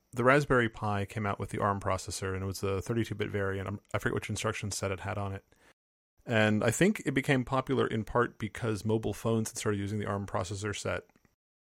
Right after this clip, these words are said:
So a lot of software developers were doing things in that space. And it very quickly,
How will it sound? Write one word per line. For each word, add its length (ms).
So 140
a 20
lot 120
of 60
software 220
developers 320
were 80
doing 380
things 440
in 160
that 240
space. 560
And 420
it 120
very 180
quickly, 300